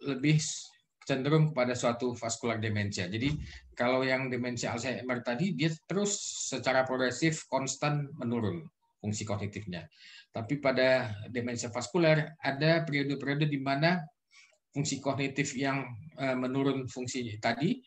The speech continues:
ada satu masa atau periode di mana dia seakan-akan stabil, kemudian dia turun lagi,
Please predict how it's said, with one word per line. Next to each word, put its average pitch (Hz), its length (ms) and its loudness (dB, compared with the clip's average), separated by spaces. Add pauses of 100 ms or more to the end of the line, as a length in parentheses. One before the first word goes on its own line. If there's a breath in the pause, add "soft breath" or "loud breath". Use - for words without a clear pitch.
(680 soft breath)
ada 147 320 2
satu 147 560 2
masa 139 480 2
atau 147 160 -2
periode 143 320 2
di 147 80 2
mana 151 240 4
dia 151 240 4
seakan-akan 139 560 0
stabil, 131 560 2 (380)
kemudian 127 420 0
dia 120 240 0
turun 151 320 2
lagi, 156 480 0